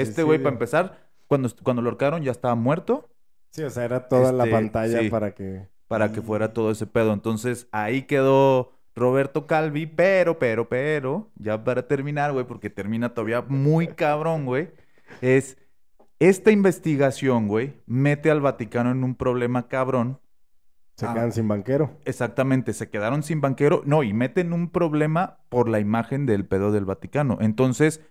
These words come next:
Speaker 1: Italia dice sobre Paul, ¿qué? ¿Cómo se llama? Masun-, Masunki, Mancusi, Ma-, este vato, el, el
Speaker 2: El
Speaker 1: lituano.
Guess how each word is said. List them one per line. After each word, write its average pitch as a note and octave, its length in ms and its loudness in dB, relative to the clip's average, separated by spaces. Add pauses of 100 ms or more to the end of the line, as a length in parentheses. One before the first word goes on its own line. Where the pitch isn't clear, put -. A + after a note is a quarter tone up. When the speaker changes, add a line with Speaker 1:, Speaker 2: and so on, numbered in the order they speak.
(140)
Speaker 1:
Italia C3+ 480 4
dice C#3+ 420 2 (460)
sobre A2 1040 2 (100)
Paul, C#3 500 0
¿qué? F#3+ 200 -6
¿Cómo A#3 160 -6
se A3 80 -4
llama? D#3+ 200 -4
Masun-, D#3+ 240 -6 (100)
Masunki, D#3 580 -6
Mancusi, E3 720 -6
Ma-, A2+ 520 -10
este - 280 -14
vato, E3 300 -6
el, D#3 260 -6
el C3+ 120 0
Speaker 2:
El C3+ 100 0
Speaker 1:
lituano. B2+ 460 2